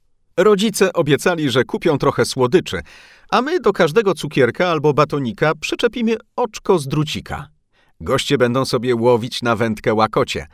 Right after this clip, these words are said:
Ja i Matylda postanowiliśmy jednak, że nie będziemy kupować słodkości, w których jest olej palmowy, bo to przez niego giną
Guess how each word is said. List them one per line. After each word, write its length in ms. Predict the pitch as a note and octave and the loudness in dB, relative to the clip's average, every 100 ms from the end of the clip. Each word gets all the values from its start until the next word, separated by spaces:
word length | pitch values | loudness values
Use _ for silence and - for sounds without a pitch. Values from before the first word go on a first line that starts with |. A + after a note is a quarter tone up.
| - - - _ | -20 -20 -20 _
Ja 240 | G2+ D#3+ | -2 0
i 100 | A#3 | 0
Matylda 720 | G3 C3+ - B3+ F3+ G2+ E2+ F#2 _ _ _ | 0 0 0 -4 -2 -2 -4 -8 _ _ _
postanowiliśmy 840 | A#2 - A2 G2+ C#3 C#4+ - - | -10 -4 -4 -4 -6 -6 -6 -6
jednak, 340 | D4+ C#4 A3+ G3 | -6 -6 -4 2
że 120 | G#3 | 4
nie 140 | G3 | 4
będziemy 480 | F#3 F3 C#3+ A2+ D2+ | 2 2 0 0 -4
kupować 540 | - F#2 E2+ D2+ D2 | -10 -8 -6 -6 -8
słodkości, 680 | - - F#2+ - C#3 - G#2+ | -8 -6 -4 -2 -4 -2 -8
w 80 | G#2 | -8
których 380 | - A2 G2+ F#2+ | -8 -6 -6 -4
jest 240 | G2+ - _ | -8 -8 _
olej 320 | - E3 D3+ C#3+ | -2 2 2 0
palmowy, 640 | C#3 C3+ C#3+ A2+ C#2+ C2+ _ _ _ _ - _ _ | 0 0 0 -2 -4 -20 _ _ _ _ -20 _ _
bo 120 | G#2+ | -4
to 140 | A2 | -4
przez 240 | - B2 G2+ | -4 -4 0
niego 320 | C#3+ B2 G2+ | 0 2 -2
giną 380 | F2 A2+ B2+ | -2 -2 -2